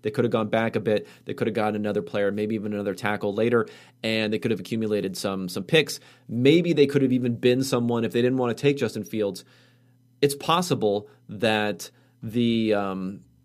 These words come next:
the Bears were calling up, and they were, you know, it's possible they were calling Miami at six, they were calling the Lions at seven, they were calling the Panthers at eight, the Broncos at nine.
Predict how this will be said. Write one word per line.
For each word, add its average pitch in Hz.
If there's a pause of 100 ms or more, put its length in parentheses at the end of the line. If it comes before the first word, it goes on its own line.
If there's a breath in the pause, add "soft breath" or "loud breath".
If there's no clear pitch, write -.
(420)
the 117
Bears 131
were 117
calling 127
up, 156
and 101
they 110
were, 120
you 110
know, 117
it's 107
possible 147
they 147
were 143
calling 147
Miami 139
at 131
six, 170
they 120
were 117
calling 127
the 123
Lions 123
at 120
seven, 135
they 110
were 107
calling 120
the 113
Panthers 120
at 117
eight, 127
the 101
Broncos 117
at 113
nine. 117